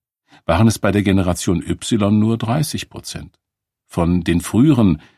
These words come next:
zu den heutigen jungen Menschen haben wir eine Verdopplung des Wertes, und das nur innerhalb von fünfzehn Jahren.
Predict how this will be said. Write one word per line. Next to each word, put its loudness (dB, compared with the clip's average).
zu -2
den -4
heutigen 2
jungen 2
Menschen 0
haben 2
wir 0
eine 0
Verdopplung 0
des -4
Wertes, -2
und -10
das -4
nur -2
innerhalb -4
von -6
fünfzehn -6
Jahren. -8